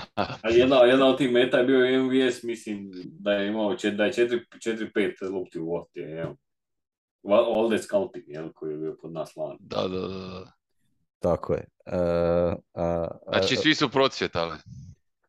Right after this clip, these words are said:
Speaker 3: Svi su procvjetali, čak je i Julio Jones odlično odigrao, ili odlično za svoje godine barem,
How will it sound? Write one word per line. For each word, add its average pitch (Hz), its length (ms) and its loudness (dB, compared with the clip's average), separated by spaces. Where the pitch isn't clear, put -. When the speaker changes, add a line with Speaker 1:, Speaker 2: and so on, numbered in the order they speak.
Speaker 3:
Svi 120 200 -2
su 113 120 -6
procvjetali, 127 640 2
čak 139 260 4
je 135 60 4
i 127 120 2
Julio 143 380 4
Jones 139 440 0
odlično 101 600 -2
odigrao, 95 580 -2
ili 92 240 -4
odlično 95 420 -2
za 95 100 0
svoje 104 260 0
godine 85 420 0
barem, 78 360 -6